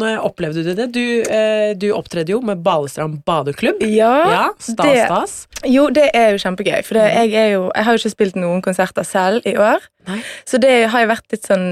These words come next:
Speaker 2: vemodig, for det at jeg har, eh, brukt tiden på å lage ny musikk, og
Speaker 1: Mhm.
Speaker 2: så har jeg tatt et litt sånn pauseår. Så når jeg kommer til Balestrand, eller når jeg er med den klubben da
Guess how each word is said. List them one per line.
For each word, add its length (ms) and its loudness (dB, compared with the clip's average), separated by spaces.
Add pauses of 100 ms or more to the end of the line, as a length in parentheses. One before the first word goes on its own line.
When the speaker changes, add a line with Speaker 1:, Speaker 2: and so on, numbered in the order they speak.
(160)
Speaker 2:
vemodig, 440 0
for 100 -12
det 80 2
at 120 0
jeg 160 2
har, 240 -4
eh, 240 -6 (320)
brukt 300 -6
tiden 340 -4
på 100 -2
å 160 0
lage 360 0
ny 180 -2
musikk, 480 -2
og 140 0
Speaker 1:
Mhm. 20 -10
Speaker 2:
så 180 0
har 140 0
jeg 60 -10
tatt 160 -2
et 120 -6
litt 140 -16
sånn 120 -10
pauseår. 380 -4
Så 200 2 (440)
når 140 4
jeg 100 2
kommer 160 4
til 80 -6
Balestrand, 360 2
eller 180 2
når 100 0
jeg 120 2
er 40 2
med 120 0
den 120 0
klubben 360 -4
da 120 -2